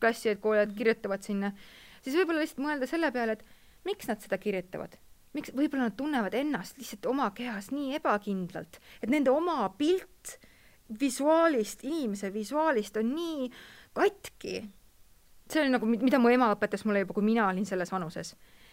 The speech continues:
Speaker 1: Et, äh, ta õpetaski mulle seda, et, et, äh, nendel endal on en-, midagi kodus nii katki. Neil on endal,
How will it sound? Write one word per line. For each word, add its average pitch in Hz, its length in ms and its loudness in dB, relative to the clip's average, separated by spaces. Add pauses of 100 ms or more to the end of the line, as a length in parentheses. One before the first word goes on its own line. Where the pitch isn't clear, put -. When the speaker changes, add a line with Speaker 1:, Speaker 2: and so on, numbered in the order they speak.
(160)
Speaker 1:
Et, 240 220 0
äh, 220 320 4
ta 285 140 4
õpetaski 233 380 -2
mulle 214 200 0
seda, 247 300 -2
et, 196 220 -10 (280)
et, - 260 -8
äh, 196 220 -4 (200)
nendel 247 220 2
endal 262 300 2
on 202 100 2
en-, 226 160 0
midagi 233 280 0
kodus 233 300 0
nii 240 120 0
katki. 254 560 -8 (480)
Neil 233 120 2
on 240 60 4
endal, 247 360 4